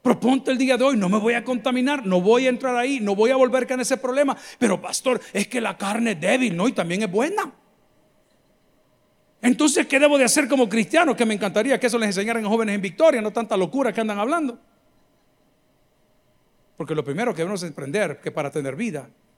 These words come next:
tenemos que respetar al dador de la vida. Tenemos que honrar al dador de la vida. En segundo lugar, después que el Señor te premia con vida, te entrega salud. "Ay, pastor,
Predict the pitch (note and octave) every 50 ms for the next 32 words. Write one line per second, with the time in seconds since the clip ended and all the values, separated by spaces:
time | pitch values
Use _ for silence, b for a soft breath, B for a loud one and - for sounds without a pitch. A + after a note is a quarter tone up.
0 | _ _ _ _ - D#3 D3 F3 G3 G#3+ G3 - - F#3 E3 E3+ D#3+ B2+ - -
1 | E3 D3 - - G3+ G3+ A3+ A3+ G#3 F3 D#3+ C#3+ C#3+ C3 B2+ B2 A#2+ A#2 G#2+ G2+
2 | G2 F#2 F2+ F2+ E2 D2+ C#2 C2+ - _ _ _ _ _ _ _ _ _ _ _
3 | _ _ _ _ _ _ _ _ _ _ _ _ _ _ _ _ _ _ _ _
4 | _ _ _ _ _ D#3 F3+ G#3+ A3+ G#3+ - - A3+ F#3+ F3 E3 D3+ D#3 G#3 A#3
5 | C4+ C#4 C4+ A#3 G#3+ F#3 F#3 E3 E3+ D#3+ D#3 D#3+ D3+ C#3+ C3 B2+ A#2 G#2 F#2 F2
6 | - _ _ _ _ _ _ _ _ _ _ _ _ _ _ _ _ _ _ _
7 | _ _ _ B B - A3 - A3+ A#3+ D#4 D4 A#3+ F#3 D#3 C#3 F3 G3 G#3+ G3+
8 | E3+ D#3 - G#3+ G#3+ - A3+ F3+ - - E3 F#3+ G#3 F#3+ - E3+ D3 - G3 G#3
9 | G3 F3 D3+ B2+ - G3 G#3+ F3 D3 A#2+ - G2 - _ _ _ _ _ _ _
10 | _ _ _ _ _ _ _ _ _ _ _ _ _ - D3+ C3+ D3+ D#3+ C#3+ D3+
11 | C#3 - C3+ A#2+ A#2+ A2+ A2 - - _ _ _ _ _ _ _ _ _ _ _
12 | _ _ _ - F#3+ - - - C#3+ D#3+ D3 - E3 D3 - - F3+ F3 E3+ D#3